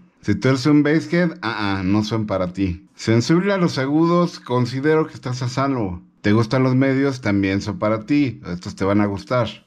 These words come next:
Sí son definitivamente una copia de estos, este, pero obviamente con limitantes. Y la calidad de construcción, pues, es bien diferente, o sea, bien diferente.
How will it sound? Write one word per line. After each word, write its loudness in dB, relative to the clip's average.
Sí 4
son 4
definitivamente 0
una 0
copia -4
de 0
estos, -2
este, -6
pero 0
obviamente 0
con 0
limitantes. -2
Y 0
la 2
calidad 0
de 0
construcción, -4
pues, -6
es -6
bien 2
diferente, -4
o -6
sea, -4
bien 0
diferente. -4